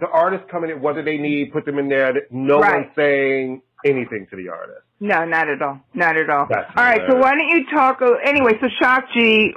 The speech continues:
Speaker 2: really innovative. The, the, the
Speaker 1: And I think people
Speaker 2: accolades
Speaker 1: really
Speaker 2: of
Speaker 1: dig in, and especially like
Speaker 2: Yeah.
Speaker 1: you said, with the Tupac stuff, to realize he was more than just Humpty Hump. Right?
Speaker 2: Oh, yeah.
Speaker 1: He really had his hand in some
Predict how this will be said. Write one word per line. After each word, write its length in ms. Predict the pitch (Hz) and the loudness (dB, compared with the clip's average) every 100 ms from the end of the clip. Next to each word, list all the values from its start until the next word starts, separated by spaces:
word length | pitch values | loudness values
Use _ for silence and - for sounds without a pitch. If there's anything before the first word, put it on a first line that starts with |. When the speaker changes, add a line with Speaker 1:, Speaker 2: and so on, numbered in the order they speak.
| 208 | -2
Speaker 2:
really 600 | 208 277 285 285 262 233 | 2 4 4 2 2 2
innovative. 600 | 233 202 208 208 202 190 | 2 2 2 4 2 4
The, 340 | 196 185 170 175 | 2 2 0 0
the, 400 | 190 196 190 185 - 170 | 2 2 0 -2 -2 2
the 100 | 180 | 4
Speaker 1:
And 80 | 190 | 4
I 140 | 202 196 | 4 2
think 100 | 220 | 2
people 140 | 240 | 4
Speaker 2:
accolades 160 | 214 202 | 4 4
Speaker 1:
really 280 | 190 190 147 | 4 2 0
Speaker 2:
of 80 | 117 | 0
Speaker 1:
dig 200 | 165 147 | 0 2
in, 160 | 160 | 2
and 240 | 147 135 135 | 0 -2 -4
especially 380 | 131 170 - 143 | -2 0 0 0
like 140 | 139 | 4
Speaker 2:
Yeah. 160 | 208 151 | 4 2
Speaker 1:
you 80 | |
said, 80 | 120 | 0
with 80 | 127 | -4
the 60 | 123 | -2
Tupac 380 | 175 156 131 127 | 0 2 0 0
stuff, 200 | 143 - | -2 -2
to 60 | |
realize 360 | 123 151 143 120 | 0 2 4 2
he 120 | 151 160 | -2 -2
was 100 | 135 | -2
more 720 | 131 143 160 175 180 180 190 - - 123 | 0 2 4 6 4 4 0 -4 -16 -12
than 880 | 120 147 139 131 127 123 123 120 - _ _ _ _ _ _ | -2 2 4 4 2 0 -4 -8 -14 _ _ _ _ _ _
just 300 | 127 147 139 - _ _ _ | -2 0 0 -6 _ _ _
Humpty 420 | - 156 135 139 117 | -4 -2 -2 -6 -4
Hump. 240 | 117 82 - _ _ - | -4 -4 -12 _ _ -2
Right? 180 | 135 - | 2 4
Speaker 2:
Oh, 60 | |
yeah. 260 | 180 196 170 | 4 2 0
Speaker 1:
He 60 | 147 | 2
really 280 | 175 170 | 4 4
had 260 | 151 151 143 | 2 0 0
his 180 | 143 - | -2 -2
hand 520 | 147 143 139 131 123 | -2 0 0 -2 -6
in 220 | 139 131 123 | -6 -6 -4
some 220 | 131 123 | -6 -6